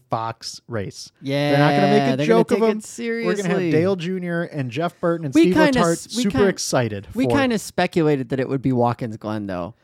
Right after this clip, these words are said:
Speaker 2: because
Speaker 1: Yeah.
Speaker 2: Sonoma was way too soon,
Speaker 1: Yeah.
Speaker 2: and there's no other opportunity except the Roval, and
Speaker 1: But
Speaker 2: that doesn't
Speaker 1: dude,
Speaker 2: really count,
Speaker 1: I
Speaker 2: you know?
Speaker 1: so wish it was Road America.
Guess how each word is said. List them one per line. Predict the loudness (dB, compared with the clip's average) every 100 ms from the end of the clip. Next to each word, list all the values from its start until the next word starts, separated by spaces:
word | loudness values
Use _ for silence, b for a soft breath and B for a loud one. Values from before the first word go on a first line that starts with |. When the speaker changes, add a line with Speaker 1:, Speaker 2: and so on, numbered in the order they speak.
| -8
Speaker 2:
because | 0 4
Speaker 1:
Yeah. | 6
Speaker 2:
Sonoma | 6 6 4 2
was | 2 2
way | 2 0
too | 0 -2
soon, | 0 2 4 4 2
Speaker 1:
Yeah. | 0 -4 b b -2
Speaker 2:
and | 0 0 0
there's | 0 0
no | 2 2
other | 2 2 0
opportunity | 0 -2 -2 0 2
except | 0 0 -4
the | -2
Roval, | 0 0 2 -2 -2
and | -4 -6 -6 -4
Speaker 1:
But | -2
Speaker 2:
that | -2 4
doesn't | 4
Speaker 1:
dude, | 6
Speaker 2:
really | 2 0
count, | 0 0 0
Speaker 1:
I |
Speaker 2:
you | 0
know? | 0
Speaker 1:
so | 2 4 4
wish | 4 0 -2 -2
it |
was | -4 -4
Road | 0 2 2
America. | 0 2 4 4 -2